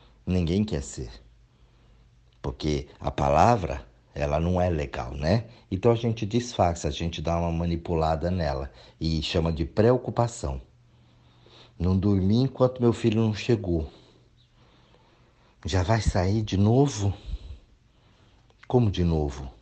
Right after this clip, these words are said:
Tem, tem hora e, e quantidade de vezes pra sair?"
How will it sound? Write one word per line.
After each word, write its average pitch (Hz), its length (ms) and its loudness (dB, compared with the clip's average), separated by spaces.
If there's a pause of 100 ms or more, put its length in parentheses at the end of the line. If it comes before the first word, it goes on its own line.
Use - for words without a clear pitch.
(400)
Tem, 76 380 -2 (960)
tem 71 240 -4
hora 92 360 6
e, 69 560 -6
e 65 40 -10
quantidade 76 560 -2
de 73 60 -6
vezes 80 460 0
pra 71 160 -4
sair?" 85 500 -4